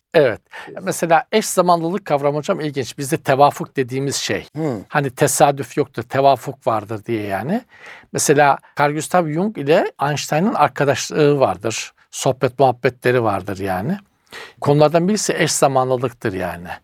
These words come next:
Speaker 1: Ve eş zamanlılık şeyi, fizik kurallarını aşan bir şey olarak karşımıza çıkıyor. Her ikisinin vurguladığı şey. Yani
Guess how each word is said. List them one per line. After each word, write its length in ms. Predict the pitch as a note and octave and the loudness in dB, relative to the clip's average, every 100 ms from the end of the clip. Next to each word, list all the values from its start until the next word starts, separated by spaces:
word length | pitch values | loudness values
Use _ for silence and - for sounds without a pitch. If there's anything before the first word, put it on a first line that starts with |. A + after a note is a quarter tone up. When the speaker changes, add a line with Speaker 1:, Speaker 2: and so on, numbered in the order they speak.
| _ _ _ - - _ - | _ _ _ -20 -20 _ -2
Speaker 1:
Ve 120 | D#3 | 0
eş 140 | F3+ - | 0 2
zamanlılık 640 | E3+ D#3 D#3 D#3 G#3 C4+ | 2 4 4 2 -2 -2
şeyi, 400 | - C3+ B2+ F#2+ - - _ _ _ - | 0 2 2 -2 -8 -20 _ _ _ -8
fizik 360 | - D3+ G#3 | -2 2 2
kurallarını 600 | - D#3 C#3+ C#3+ D3+ F3 | 2 4 6 4 2 0
aşan 380 | - - F#3 G#3+ | -2 0 2 2
bir 60 | D3 | 2
şey 200 | - B2 | 2 2
olarak 320 | A2+ A2 - | 0 -4 -4
karşımıza 680 | - A2 - B2 G2 A2+ F#2+ _ _ _ | -4 -2 -4 -6 -2 -2 -2 _ _ _
çıkıyor. 340 | - B2 A2 G2+ | -6 0 0 4
Her 140 | C#3 | 2
ikisinin 520 | C3+ - D3 C3+ C3 - - - D3+ | 2 -2 2 2 0 -4 -16 -6 2
vurguladığı 600 | C#3+ C3 C3+ A#2+ C#3 B2+ | 4 6 4 4 4 2
şey. 300 | - F2+ D#2 - - - | -2 -4 -10 -20 -20 -6
Yani 380 | - C3+ C#3+ D3 | 0 2 2 -2